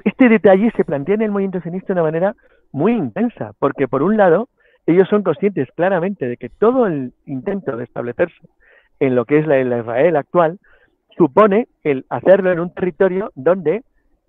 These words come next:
estás siendo bienvenido, pero no eres ni mayoría, ni eres el dueño de la tierra.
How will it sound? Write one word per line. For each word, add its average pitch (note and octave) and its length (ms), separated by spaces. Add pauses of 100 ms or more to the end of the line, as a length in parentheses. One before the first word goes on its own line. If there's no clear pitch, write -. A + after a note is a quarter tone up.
(160)
estás G3+ 320
siendo G3 240
bienvenido, F3 640 (540)
pero C3+ 200
no E3+ 120
eres D3 260
ni B2+ 120
mayoría, D#3+ 500 (340)
ni C#3+ 100
eres E3+ 180
el B2 140
dueño C#3+ 320
de A2+ 60
la G#2+ 100
tierra. G#2 400